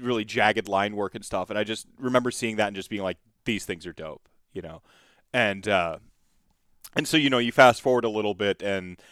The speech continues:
you know, sort of like Wraith and Grim Reaper aesthetic. Like, I still like that to this day.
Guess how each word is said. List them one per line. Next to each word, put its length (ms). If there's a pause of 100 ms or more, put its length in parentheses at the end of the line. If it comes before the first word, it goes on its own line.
(160)
you 80
know, 80
sort 220
of 60
like 140
Wraith 460
and 160
Grim 240
Reaper 340
aesthetic. 600 (500)
Like, 140
I 80
still 440
like 280
that 200
to 80
this 220
day. 320